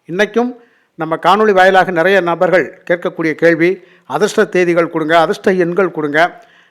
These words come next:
ஒருத்தவங்க சொல்றாங்கன்றதுக்காக எங்களுடைய க-, ஆசைகளை வந்து நிறைவேற்றாம விட்டுறாதீங்க. நீங்க வந்து விருப்பம் இல்லாதவங்க அப்படிங்கிறது அதை விட்டு ஒதுக்கிடலாம்,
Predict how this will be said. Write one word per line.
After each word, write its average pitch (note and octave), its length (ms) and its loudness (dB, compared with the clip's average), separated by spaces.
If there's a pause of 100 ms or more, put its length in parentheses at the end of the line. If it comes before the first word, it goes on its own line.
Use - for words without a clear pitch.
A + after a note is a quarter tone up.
(140)
ஒருத்தவங்க G3 420 -2
சொல்றாங்கன்றதுக்காக G3 920 2
எங்களுடைய G#3 460 4 (600)
க-, D#3+ 300 4 (140)
ஆசைகளை F#3 360 2
வந்து D#3+ 240 -4
நிறைவேற்றாம D#3+ 540 0
விட்டுறாதீங்க. C#3 600 -4 (440)
நீங்க F3 240 -6
வந்து E3+ 240 0 (380)
விருப்பம் A3+ 340 0
இல்லாதவங்க G3+ 480 0 (160)
அப்படிங்கிறது E3+ 520 -4 (160)
அதை D#3+ 200 -2
விட்டு E3 360 -2
ஒதுக்கிடலாம், D#3+ 420 -2